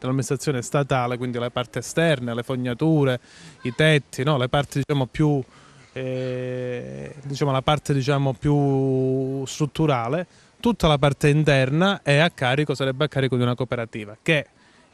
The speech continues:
in realtà si costituisce, si apre un mutuo con una banca piuttosto che con, con un ente,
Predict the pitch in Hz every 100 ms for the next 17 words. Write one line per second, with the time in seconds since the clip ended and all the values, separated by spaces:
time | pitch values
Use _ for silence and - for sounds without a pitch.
0 | _ - 139 139 - 143 117 135 143 -
1 | 143 143 131 117 - 180 185 - - _
2 | _ _ - - 156 147 - 135 135 151
3 | 139 - 123 120 - 131 123 117 113 123
4 | 147 151 127 120 127 - 135 - 127 131
5 | - 131 127 120 117 135 131 135 139 151
6 | 151 170